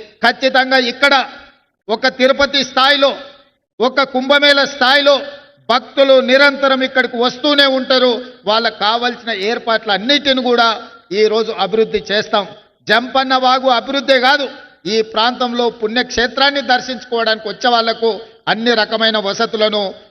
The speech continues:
ఈ రోజు మనం చేసుకోదలుచుకున్నాం. అదేవిధంగా రామప్ప నుండి లక్కవరం వరకు పైప్ లైన్తో జంపన్న వాగులో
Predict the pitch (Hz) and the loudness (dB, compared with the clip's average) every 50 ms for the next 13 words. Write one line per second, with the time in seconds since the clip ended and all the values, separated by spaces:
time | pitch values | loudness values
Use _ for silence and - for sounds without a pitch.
0 | _ - 170 196 214 202 214 220 202 220 214 208 202 196 202 180 - 196 214 208 | _ -2 0 0 2 2 2 0 0 0 -2 -2 -2 -4 -4 -6 -4 -4 -4 -4
1 | - - 208 202 196 190 180 - - 208 196 185 175 - - _ _ _ _ _ | -4 -4 -2 -2 -2 -4 -4 -4 -6 -6 -4 -6 -8 -12 -16 _ _ _ _ _
2 | - 156 202 240 262 254 247 240 262 262 262 269 254 - - - - - - _ | -2 0 2 4 4 4 4 2 2 2 2 2 0 -2 -4 -14 -20 -20 -20 _
3 | - - 151 185 220 247 254 269 269 269 269 262 254 262 254 254 254 247 240 247 | -12 -4 -2 0 0 2 0 0 0 0 0 0 0 2 2 2 2 2 2 -2
4 | 254 262 262 254 262 262 247 247 254 269 269 262 269 240 - - - - - - | 0 0 2 2 2 2 2 2 2 2 2 0 -2 -6 -6 -6 -16 -16 -8 -2
5 | - 214 247 269 - 269 262 262 262 254 269 262 240 185 233 233 247 233 269 269 | 0 2 2 2 0 0 0 0 0 2 0 0 0 2 0 0 2 0 0 0
6 | 262 254 247 240 254 269 269 269 269 269 247 - | 0 2 2 2 2 2 2 4 2 2 2 0